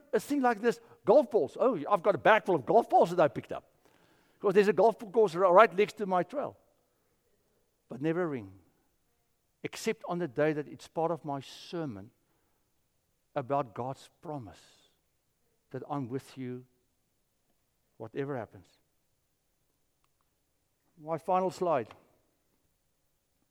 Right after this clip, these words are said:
They had a tabernacle. They had the temple and the Ark of the Covenant.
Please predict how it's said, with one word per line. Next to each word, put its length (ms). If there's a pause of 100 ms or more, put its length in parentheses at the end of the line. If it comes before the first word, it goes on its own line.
(1000)
They 160
had 160
a 80
tabernacle. 680 (1800)
They 80
had 120
the 80
temple 600
and 320 (1800)
the 80
Ark 200
of 120
the 60
Covenant. 520